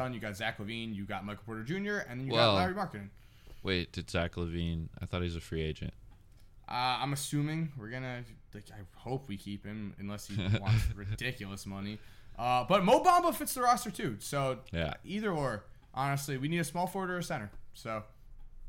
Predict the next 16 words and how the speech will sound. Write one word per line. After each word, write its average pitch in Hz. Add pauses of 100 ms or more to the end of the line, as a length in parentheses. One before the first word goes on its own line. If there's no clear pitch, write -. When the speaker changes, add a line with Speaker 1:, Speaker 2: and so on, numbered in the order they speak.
(160)
Speaker 2:
All 120
right, 120 (200)
Speaker 1:
that 131
Speaker 2:
number 131
Speaker 1:
works. 131
Speaker 2:
eight. - (1120)
Speaker 1:
Number 135
Speaker 2:
I'm 101 (120)
Speaker 1:
eight, 156 (340)
Speaker 2:
going 123
Speaker 1:
Cavaliers. 143
Speaker 2:
Bridges. 147 (1300)
Speaker 1:
You're 117
go-, 127
which 135
one? 117